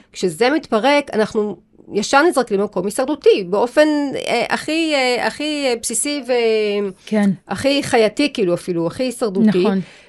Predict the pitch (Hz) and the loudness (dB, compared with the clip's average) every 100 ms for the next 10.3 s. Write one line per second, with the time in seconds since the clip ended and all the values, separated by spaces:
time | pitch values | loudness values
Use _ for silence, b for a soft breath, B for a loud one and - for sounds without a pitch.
0 | B 170 214 - 233 254 240 247 226 240 | B -2 -2 2 2 2 2 4 2 0
1 | 220 240 233 233 208 214 - 196 170 165 | -2 -2 -2 -2 -2 -2 -2 0 0 0
2 | 196 196 190 185 - 220 359 269 165 147 | 0 0 0 -2 -2 4 6 6 2 0
3 | 190 185 202 208 202 180 185 156 - - | -2 0 -2 0 0 0 -2 -2 0 0
4 | 180 214 180 - 208 208 202 196 185 - | 2 2 2 -2 -6 -2 -2 -2 -4 -8
5 | - - 262 233 185 190 214 185 220 214 | -6 -2 0 0 -2 -2 0 2 2 4
6 | 202 180 - 185 190 190 202 202 190 185 | 2 0 -2 -2 0 2 2 2 0 0
7 | 185 185 330 294 247 B B B B B | 0 4 4 4 -4 B B B B B
8 | _ _ _ - 220 - 240 233 254 247 | _ _ _ -8 -2 0 0 4 6 6
9 | 277 240 233 277 269 311 311 320 269 220 | 4 2 2 2 4 2 2 2 4 6
10 | 190 180 | 4 4